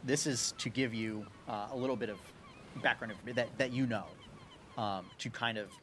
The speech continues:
paint the picture of what the situation is. Um, so, uh,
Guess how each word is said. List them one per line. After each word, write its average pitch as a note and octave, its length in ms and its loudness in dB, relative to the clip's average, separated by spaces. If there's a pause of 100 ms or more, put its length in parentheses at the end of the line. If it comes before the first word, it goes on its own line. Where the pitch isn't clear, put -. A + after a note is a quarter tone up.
(480)
paint F3 240 -2
the C3+ 80 0
picture A2 580 -2
of G#2+ 220 -4
what A#2 200 2
the A2 80 2
situation G2+ 680 0 (240)
is. - 200 -6 (480)
Um, F#2 260 -4 (800)
so, F#2+ 480 2 (1700)
uh, F#2 300 -4